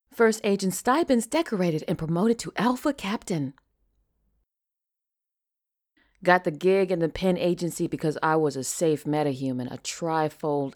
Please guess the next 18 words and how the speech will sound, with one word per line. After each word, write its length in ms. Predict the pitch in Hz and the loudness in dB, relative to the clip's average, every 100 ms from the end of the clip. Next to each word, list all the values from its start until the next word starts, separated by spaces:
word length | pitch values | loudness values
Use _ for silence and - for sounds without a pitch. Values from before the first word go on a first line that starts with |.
| - | -8
alpha, 420 | 135 135 - 117 - - _ - - - - | -6 -8 -10 -14 -14 -20 _ -20 -20 -12 0
meaning 400 | 165 185 156 143 | 4 6 4 2
I 120 | 208 | 2
didn't 200 | 208 151 | 0 2
blow 240 | 156 151 | 4 4
up 160 | 160 139 | 2 -2
a 60 | |
whole 200 | 131 135 | -4 -4
block 500 | 123 139 147 117 - | -2 4 4 4 -2
or 100 | 135 | -6
melt 320 | 135 139 131 139 | -2 -2 -2 -4
down 220 | 139 127 | -4 -4
a 60 | |
skyscraper 720 | 127 - 226 208 - 143 131 131 | -6 -8 -6 -6 -6 -10 -8 -8
when 140 | 131 | -8
my 140 | 120 - | -10 -12
talent 440 | - 175 147 127 | -6 -4 -4 -6
surfaced. 640 | - 127 120 - - - | -10 -12 -14 -20 -20 -20